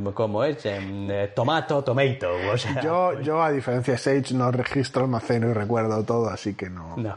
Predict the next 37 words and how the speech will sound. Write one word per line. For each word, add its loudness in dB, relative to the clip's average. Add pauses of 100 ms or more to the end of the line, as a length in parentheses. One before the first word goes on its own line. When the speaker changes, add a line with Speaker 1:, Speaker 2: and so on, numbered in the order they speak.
Speaker 1:
yo -2
tampoco. -4
Speaker 2:
no 2
sé 0
decirte 0
qué -2
es -4
lo 2
que 0
pasó 0
con -4
el 4
Speaker 1:
Gracias 2
Speaker 2:
bueno 0
de 2
Speaker 1:
a 4
Dios, 2
Speaker 2:
Kraven. 0
Speaker 1:
porque 2
una 2
de 4
las 2
mayores 2
bendiciones 2
que 0
tenemos, 0
eh, 4
los 0
que 0
hacemos 0
este 0
programa 0
es 2
la 2
capacidad 0
de -2
olvidar. -8